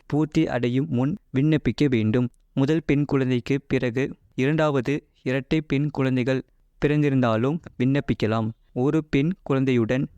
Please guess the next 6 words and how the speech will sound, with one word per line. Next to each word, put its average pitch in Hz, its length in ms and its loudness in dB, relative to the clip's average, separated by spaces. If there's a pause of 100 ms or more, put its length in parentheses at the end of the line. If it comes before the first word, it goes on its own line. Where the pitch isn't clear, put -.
(200)
கணவரோ 135 460 0 (100)
அல்லது 120 380 -2
மனைவியோ 123 460 0 (240)
நிரந்தர 151 460 0
குடும்ப 135 440 0 (260)
கட்டுப்பாடு 127 640 -2